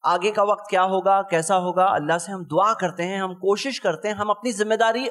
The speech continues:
अदा करने की पूरी कोशिश कर रहे हैं, लेकिन आगे का तो हम नहीं जानते ना कि आगे की दुनिया में कैसी,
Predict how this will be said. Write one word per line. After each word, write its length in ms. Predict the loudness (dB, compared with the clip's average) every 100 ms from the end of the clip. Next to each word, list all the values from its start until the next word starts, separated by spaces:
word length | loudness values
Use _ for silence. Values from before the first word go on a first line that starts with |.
| -4
अदा 220 | 0 0
करने 260 | 2 0 -2
की 120 | -8
पूरी 260 | -4 0 0
कोशिश 340 | 2 0 0
कर 180 | 0 0
रहे 140 | 2 0
हैं, 80 |
लेकिन 240 | 0 -2 0
आगे 220 | 0 0
का 120 | 0
तो 80 | 0
हम 100 | -2
नहीं 140 | -4
जानते 300 | -2 -2 -2
ना 120 | -4 -4 _ _ _ 0
कि 60 |
आगे 220 | 0 2 -2
की 100 | -4
दुनिया 300 | -4 -2 0
में 220 | -2 -4 -10 _ _ _ _
कैसी, 340 | -2 0 -2